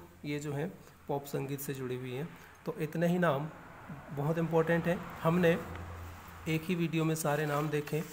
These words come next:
अ, जो वाद और वादक हैं उनके बारे में। अ, यहाँ से जो important है वो मैं already tick करके बता चुका हूँ, तो उन्हें सबसे ज़्यादा focus करना है और पहले उनको याद कर लेना है,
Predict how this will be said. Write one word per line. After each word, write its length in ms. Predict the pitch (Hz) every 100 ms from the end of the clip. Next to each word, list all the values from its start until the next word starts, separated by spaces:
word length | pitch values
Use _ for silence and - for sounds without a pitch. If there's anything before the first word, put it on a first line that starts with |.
| - - - -
अ, 200 | 135 135
जो 440 | 131 156 139 170 - - - - - - - - - - - - - - - - - - -
वाद 280 | 143 147 147
और 240 | 160 147
वादक 400 | 143 135 147 151
हैं 420 | - 156 - - 156
उनके 280 | 143 147
बारे 260 | 156 147 156
में। 140 | 165 214 - - - -
अ, 180 | 143 139
यहाँ 240 | 139 170
से 480 | 170 160 180 - - -
जो 180 | 156 160
important 560 | 151 151 156 160 160 160
है 60 |
वो 120 | 156 151
मैं 240 | 151 135
already 380 | 139 143 143 143
tick 160 | 147
करके 240 | - 139 143
बता 240 | 135 147
चुका 240 | 147 156 147
हूँ, 180 | 151
तो 100 | 156
उन्हें 260 | 151 143 151
सबसे 280 | 151 - 139
ज़्यादा 240 | 135 131
focus 380 | 135 139 156 147
करना 240 | 147 135 143
है 80 | 165
और 100 | 147
पहले 320 | 147 135 147
उनको 280 | 135 131 151
याद 220 | 139 143
कर 140 | 139
लेना 240 | 143 143 147
है, 240 | 147 -